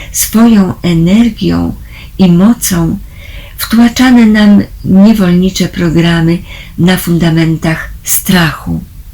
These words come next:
W te świąteczne dni od dwudziestego grudnia przez dwudziesty pierwszy grudnia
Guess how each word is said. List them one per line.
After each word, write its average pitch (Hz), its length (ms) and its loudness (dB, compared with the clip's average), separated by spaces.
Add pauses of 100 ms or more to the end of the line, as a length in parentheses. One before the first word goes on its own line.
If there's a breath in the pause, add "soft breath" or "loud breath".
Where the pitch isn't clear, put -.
(1600 loud breath)
W - 200 -10
te 208 120 0 (540)
świąteczne 185 880 -2
dni 185 540 2 (760 loud breath)
od 180 240 -4
dwudziestego 170 1000 -4
grudnia 180 920 -2 (180)
przez - 220 -4
dwudziesty 165 500 -4
pierwszy 202 600 -2
grudnia 175 540 -2